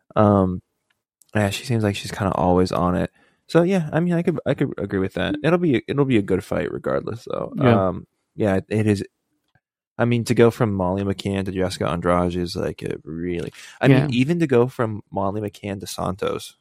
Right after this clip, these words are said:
Speaker 1: who, like, in my opinion, beat Shevchenko in the last fight,
Speaker 2: Yeah.
Speaker 1: like, that's a massive, from Molly the Meatball to
Speaker 2: Mm-hmm.
Speaker 1: Santos, like, that's crazy. Like,
Speaker 2: Yeah.
Speaker 1: that is a huge step up. I think she got an easier fight with Jessica Andrade.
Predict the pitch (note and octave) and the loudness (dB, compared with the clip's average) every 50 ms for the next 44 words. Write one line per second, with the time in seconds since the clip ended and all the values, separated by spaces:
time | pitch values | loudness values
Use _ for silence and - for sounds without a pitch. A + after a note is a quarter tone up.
0 | - - B2+ A#2 G#2+ G2+ F#2 F2 E2 - - A2 G#2+ G2 F#2 F#2 _ - G#2+ G2+ | -2 2 4 4 6 6 4 2 2 -2 -6 -6 -6 -6 -6 -10 _ -6 -2 0
1 | G2+ G#2 G2+ F#2+ - G2+ G2 F#2+ F#2 F2+ F2+ - _ _ _ _ _ _ - - | 0 0 0 0 0 0 0 0 -2 -2 -4 -8 _ _ _ _ _ _ -20 -20
2 | _ _ - G#2+ G#2+ A2 - - _ _ - - _ - - - B2 B2 - D#3 | _ _ 0 0 2 2 0 -4 _ _ -20 -20 _ -2 4 4 4 4 4 2
3 | D3 D#3 E3+ D#3+ - F#3+ _ _ _ _ _ _ _ _ _ _ - - B2+ C3 | 2 2 2 0 0 -2 _ _ _ _ _ _ _ _ _ _ -6 -2 0 2
4 | B2+ B2 C#3 D3 - - D3 D#3 D#3+ F3 - _ - D#3 C#3+ A#2 A2 G2+ - - | 4 4 2 0 -2 -2 -2 -2 -2 -4 -8 _ -4 2 4 4 4 4 2 -2
5 | _ _ _ _ - - G#2+ G#2+ - - F2+ F2+ F2+ F2 F2 F#2 F#2 F2 F2 F2+ | _ _ _ _ -6 -4 -4 -4 -6 -8 -12 -14 -16 -16 -14 -12 -8 -6 -4 -2
6 | F2+ F2+ F#2 - - - - - - - A#2+ G#2 G2 F#2+ F#2+ G#2+ A2 G#2+ - A2 | -2 -2 -4 -4 -6 -8 -12 -12 -6 -6 -4 -2 0 0 0 0 -2 -4 -6 -8
7 | - - G2 F#2 G2 G2 - - A#2 A#2+ B2 B2 _ _ _ _ _ _ - D3+ | -6 -6 -4 -4 -4 -6 0 2 2 2 2 -2 _ _ _ _ _ _ 2 4
8 | B2 A2+ A#2+ A#2+ A#2 A2+ _ _ - - G#2 G#2 A2 - C#3+ D3 C#3 - - - | 6 8 8 6 6 4 _ _ -2 2 2 2 4 4 2 0 0 0 0 0
9 | G2 F#2 - G#2 G2 - - - - G2+ G2 G2 F#2 E2 D#2 D#2+ F#2 G#2+ A2 A2 | 0 2 2 0 0 0 -4 0 2 4 4 4 4 2 0 0 2 4 6 8
10 | A2 G#2+ G2 G2+ F#2+ - - - - - C3 B2 A#2 A#2+ A#2+ A#2 A2+ A2+ G#2+ G#2 | 6 6 4 0 -8 -10 -16 -18 -10 -6 -4 0 2 2 4 4 4 4 4 4
11 | G2 F#2 - - - - F#2+ - A2 - - _ _ _ _ _ _ _ _ _ | 2 -2 -4 -6 -4 -4 -2 -2 -4 -6 -6 _ _ _ _ _ _ _ _ _
12 | _ - A#2+ C3 C#3+ - - C3 B2 A2+ G#2+ G#2+ G2 - G#2 G#2+ G2+ G2 F#2 F2 | _ 2 2 2 2 2 2 2 4 4 2 2 -2 -2 -2 -2 0 0 0 -2
13 | - - E2 E2 - - - - - - - - G1+ G1+ G1+ - - - | 0 0 -2 0 0 0 0 -2 -2 -2 -4 -6 -4 -2 -2 -2 -2 -4